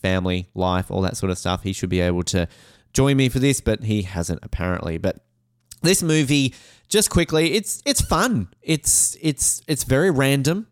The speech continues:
It's, as it says, weird. And it's a kind of a big <laughs> piss take on the whole genre of biopics, which I think if anybody knows sort of the background of this movie,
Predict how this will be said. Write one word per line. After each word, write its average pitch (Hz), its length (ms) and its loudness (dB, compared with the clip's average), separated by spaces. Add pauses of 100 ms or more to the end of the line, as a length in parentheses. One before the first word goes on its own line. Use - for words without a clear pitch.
(100)
It's, - 360 -2 (280)
as 123 140 0
it 143 80 -6
says, 139 420 0 (100)
weird. 117 560 2 (560)
And 139 380 2
it's - 300 -4
a 139 380 0 (120)
kind 160 180 0
of 139 140 4
a - 20 4
big - 240 2
<laughs> - 60 -20
piss - 300 4
take 139 340 0
on 120 160 0
the 120 80 2
whole 127 340 2
genre 110 600 2 (400)
of 107 340 0
biopics, 104 880 0
which 104 460 0 (400)
I 139 140 2
think 202 280 0
if 143 280 -4
anybody 156 400 2
knows 117 320 2
sort 110 180 0
of 101 80 -4
the 92 80 -2
background 90 960 -2 (260)
of 90 240 -2
this 92 300 -2
movie, 90 560 0